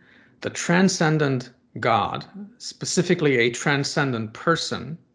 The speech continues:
unites himself with a particular created effect. In Jesus Christ, the eternal Son of God unites himself to the human nature of Jesus Christ.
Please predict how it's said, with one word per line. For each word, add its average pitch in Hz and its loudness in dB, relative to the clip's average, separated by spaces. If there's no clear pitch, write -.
unites 135 0
himself 113 -6
with 127 -4
a 120 -4
particular 123 -2
created 110 -4
effect. - -10
In 131 -2
Jesus 139 0
Christ, 117 0
the 120 -6
eternal 127 0
Son 120 0
of 113 -6
God 147 2
unites 135 0
himself 135 -4
to 123 -4
the 110 -4
human 113 -2
nature 107 -4
of 98 -6
Jesus 101 -8
Christ. - -12